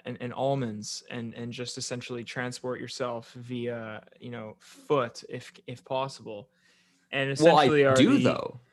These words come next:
Speaker 1: No, I know,
Speaker 2: No,
Speaker 1: I know.
Speaker 2: I do.
Speaker 1: Okay, no, no,
Speaker 2: I
Speaker 1: okay,
Speaker 2: do
Speaker 1: no, I'm
Speaker 2: try and
Speaker 1: just
Speaker 2: walk places. I do
Speaker 1: No,
Speaker 2: try and
Speaker 1: okay, but you're,
Speaker 2: bike.
Speaker 1: you're taking it out of context. Like, I'm,
Speaker 2: Okay,
Speaker 1: I'm,
Speaker 2: okay,
Speaker 1: I'm
Speaker 2: sorry,
Speaker 1: saying
Speaker 2: sorry.
Speaker 1: that, like, a lot of people think that you're essentially this robotic,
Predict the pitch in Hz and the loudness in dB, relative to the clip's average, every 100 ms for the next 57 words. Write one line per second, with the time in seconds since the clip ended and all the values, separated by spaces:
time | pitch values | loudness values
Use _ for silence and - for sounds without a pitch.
0 | _ 170 190 185 185 165 165 151 160 170 | _ 2 6 8 8 8 8 8 6 6
1 | - 156 151 165 156 160 156 165 143 - | 6 4 4 6 8 8 8 6 6 6
2 | 143 117 110 107 - 110 98 92 78 - | 6 6 4 4 2 0 0 -4 -4 0
3 | 120 120 214 196 165 185 180 170 160 147 | 4 6 8 8 8 6 6 6 4 0
4 | 170 156 202 202 180 170 156 151 143 139 | -2 2 4 4 6 4 4 2 0 2
5 | 131 120 147 139 147 127 117 110 101 104 | -2 -2 -2 2 2 6 6 6 6 4
6 | 110 95 175 - 165 156 151 139 - 139 | 4 4 4 4 2 2 2 0 -2 -2
7 | 143 143 143 143 135 143 139 147 135 127 | 2 2 2 -4 -4 -4 -6 -4 -2 -4
8 | - 139 - 135 135 127 131 123 - - | -4 -8 -8 -6 -6 -2 -2 -2 -6 -10
9 | _ _ _ _ - 123 135 139 120 139 | _ _ _ _ -20 -6 0 0 0 2
10 | 135 139 143 139 - | 4 4 2 -2 -10